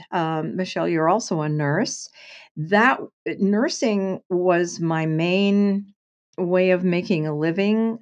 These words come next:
I'm a commercial actor on the side, have been before I was a nurse. And this was my way of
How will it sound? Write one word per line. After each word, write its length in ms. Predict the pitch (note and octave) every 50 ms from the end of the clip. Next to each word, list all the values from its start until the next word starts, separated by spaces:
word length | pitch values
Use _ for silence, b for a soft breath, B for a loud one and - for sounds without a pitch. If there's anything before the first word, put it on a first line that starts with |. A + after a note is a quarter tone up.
| -
I'm 180 | - E3 D#3+ D#3+
a 60 | D#3+
commercial 560 | D#3+ - F#3+ E3+ D#3+ E3 F3 E3+ - D#3 D#3 E3+
actor 520 | F3 E3 E3+ F#3 F3+ - - G3 F#3+ G3 F#3
on 140 | E3 D#3+ D3+
the 80 | D3+ D3+
side, 420 | - - F3+ E3 E3+ F3+ F#3 F#3 F#3
have 340 | E3+ F#3 D#3+ D#3+ D#3+ D#3+
been 220 | - E3+ E3 E3 D3+
before 400 | D3 E3+ E3+ - F3+ E3 D#3+ D#3+
I 40 | D#3+
was 220 | D3+ D#3 E3 - D3+
a 60 | C#3+
nurse. 640 | D3 D#3+ F3+ F#3+ G3 G3 G3 G3 G3+ - - - - B B B B B B B B B B _ -
And 680 | G3 E3+ E3+ E3 D#3+ D#3 D#3 D#3 D3+ D#3 D#3+ D#3 - - - _ _ -
this 560 | E3+ D#3+ D#3+ D#3+ F3+ G#3 A3 G#3+ - - -
was 480 | F#3+ F3 F3 E3+ E3+ E3 E3 E3+ - E3
my 260 | D#3 D#3 D#3 D#3+ D#3
way 320 | D3+ E3 E3+ F3+ F#3 F#3 E3+
of 420 | D#3+ D#3 D#3+ E3 D#3+ - -